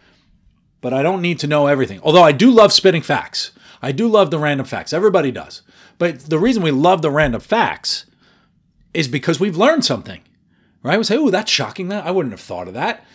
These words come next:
And, "Oh, that's very interesting." It's a curiosity thing. And we, we tap into our learning, and that's why, why we like to do it. So, um, a few episodes ago, I would encourage you to do the believability episode. Listen to the believability episode if you haven't done it.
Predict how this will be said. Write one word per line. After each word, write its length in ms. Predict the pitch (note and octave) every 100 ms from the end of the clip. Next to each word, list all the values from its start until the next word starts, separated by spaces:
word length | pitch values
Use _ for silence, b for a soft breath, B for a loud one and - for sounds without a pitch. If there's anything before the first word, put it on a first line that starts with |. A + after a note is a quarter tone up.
| b -
And, 260 | B2 A#2+
"Oh, 180 | - A3+
that's 200 | A2 A#2
very 260 | G#2+ G2+ D#3+
interesting." 560 | A#3 - C3 - F#2+ - b b b _ _ -
It's 160 | C#3
a 40 | B2+
curiosity 720 | - F#3+ F#3 G#3 - D#3 B2+
thing. 300 | - G#2 D#2+ _ _ _ _ _ _ _ _
And 260 | D3 D3 D3
we, 220 | D3 C#3
we 160 | C3 C3+
tap 300 | - D3+ E3
into 160 | D#3 E3
our 100 | D#3+
learning, 260 | F#3+ G#3
and 80 | B2+
that's 160 | A2 -
why, 80 |
why 340 | C3+ C3 C3+ C#3
we 100 | C#3
like 180 | C#3+ C#3
to 80 |
do 140 | E3 B3+
it. 160 | C#3
So, 220 | - C3+ B B B B -
um, 560 | D#3 D3 C#3 C3 G#2 _ _ _ _ _ _ _ _ -
a 80 | D#3+
few 260 | - A3+
episodes 380 | G3+ C#3+ D#3 B2
ago, 360 | A2+ A#2+ A2+ - -
I 80 | D3
would 100 | C3
encourage 300 | B2 F3 D3
you 60 | B2
to 80 |
do 120 | A2+ A#2+
the 80 |
believability 680 | A2 A#2 A#2+ A2 A2 G#2+ G2
episode. 360 | F#2 - - F#2
Listen 240 | A#2+ -
to 60 | C3
the 80 | A#2
believability 680 | G#2+ G#2+ G2+ G#2 G2+ G2 F#2
episode 340 | F#2 F#2 F#2+
if 120 | F2+
you 80 | F2+
haven't 260 | D#2+ G#2 F2
done 160 | F2+
it. 80 | F2